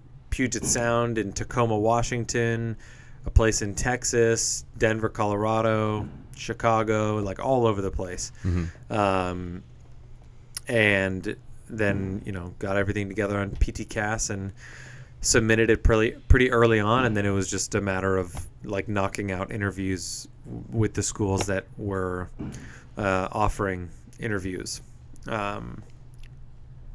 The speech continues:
Speaker 2: So, yeah, you needed a decent amount of time to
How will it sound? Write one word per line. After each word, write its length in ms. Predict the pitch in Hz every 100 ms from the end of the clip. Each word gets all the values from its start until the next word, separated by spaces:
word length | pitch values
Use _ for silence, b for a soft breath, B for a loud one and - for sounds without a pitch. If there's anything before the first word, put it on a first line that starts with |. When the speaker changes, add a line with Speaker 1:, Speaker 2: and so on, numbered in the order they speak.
| -
Speaker 2:
So, 140 | -
yeah, 200 | 90 98
you 200 | 85 98
needed 320 | 123 123 101
a 20 | 87
decent 220 | 95 101
amount 220 | 95 80
of 80 | 78
time 280 | 95 87 85
to 360 | 113 120 101